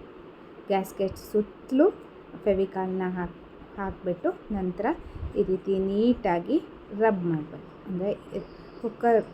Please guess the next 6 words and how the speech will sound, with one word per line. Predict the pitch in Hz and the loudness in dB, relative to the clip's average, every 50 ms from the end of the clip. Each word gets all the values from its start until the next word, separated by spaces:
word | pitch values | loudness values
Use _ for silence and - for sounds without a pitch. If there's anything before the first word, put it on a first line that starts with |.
| - - - | -16 -6 2
ಗ್ಯಾಸ್ಕೆಟ್ಗೆ | - 202 190 202 208 - - - 240 208 - - - 214 254 | 4 6 6 6 4 2 2 4 4 4 4 2 0 0 0
ಎಲ್ಲ | 277 - - - 196 202 202 214 220 233 240 247 262 254 - | 0 0 0 0 4 8 10 10 10 12 10 8 8 6 4
ಕಡೆನೂ | 226 202 196 196 196 226 320 | 2 2 2 2 4 4 4
ಸ್ಪ್ರೆಡ್ | 403 - - - - - - - 226 202 196 185 180 180 | 4 2 -6 -16 -16 -10 -2 2 4 6 6 6 4 2
ಆಗ್ಬೇಕು | 185 170 170 165 170 170 165 - - 175 170 175 | 0 0 0 -2 -4 -4 -4 -4 -4 -4 -4 -2
ಗ್ಲೂ. | 185 185 | 0 0